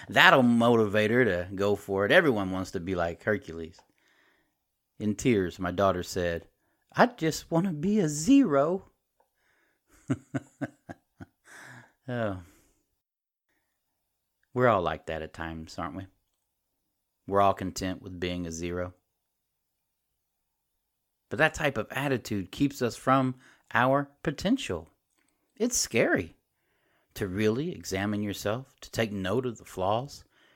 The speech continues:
It's scary to heal the wounds, wounds that some of us have been living with for years. Growth can be scary. Folks,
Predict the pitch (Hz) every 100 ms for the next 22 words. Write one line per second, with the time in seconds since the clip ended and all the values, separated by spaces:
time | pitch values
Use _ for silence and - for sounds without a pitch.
0 | _ - 247 - - 123 311 330 90 85
1 | 87 117 120 107 90 101 113 139 170 -
2 | - _ _ _ _ _ _ _ _ 92
3 | 117 139 170 143 87 - 120 127 107 110
4 | - 80 - _ _ _ _ _ _ _
5 | _ - 101 95 110 95 87 82 - 90
6 | 87 80 71 - - - _ - 139 175
7 | - 165 123 - 120 92 71 _ _ _
8 | _ _ _ _ _ _ _ _ _ _
9 | _ _ _ _ _ _ 110 92 - -